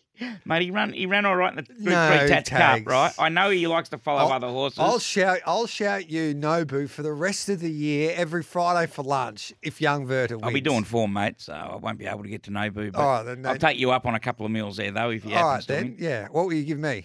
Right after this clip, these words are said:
Speaker 1: Nothing. I'll,
Speaker 2: If he
Speaker 1: you're the
Speaker 2: doesn't
Speaker 1: one,
Speaker 2: ru-,
Speaker 1: no.
Speaker 2: if he doesn't run in the top three.
Speaker 1: If you don't run the top three, oh, we'll have to think about it.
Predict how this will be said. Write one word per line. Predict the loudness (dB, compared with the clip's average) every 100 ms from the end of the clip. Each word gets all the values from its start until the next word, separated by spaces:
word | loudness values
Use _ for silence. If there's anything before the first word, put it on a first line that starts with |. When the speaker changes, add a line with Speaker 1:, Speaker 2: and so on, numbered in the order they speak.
| -12 -2
Speaker 1:
Nothing. | 0 2 0 2
I'll, | 0
Speaker 2:
If | 2
he | 2
Speaker 1:
you're | 4
the |
Speaker 2:
doesn't | 4 2 0
Speaker 1:
one, |
Speaker 2:
ru-, | -2 0
Speaker 1:
no. | 0
Speaker 2:
if | 0
he | 0
doesn't | 0 0 -2
run | -2
in | 0
the | -4
top | -2 -4
three. | -4 -6 -6 -6 _ _
Speaker 1:
If | -2
you | 2
don't | 4
run | 4 2
the | 2
top | 2 0
three, | 0 2
oh, | 2 2
we'll | 0
have | -2 -2
to | -8
think | -6 -2
about | -2 -2
it. | -4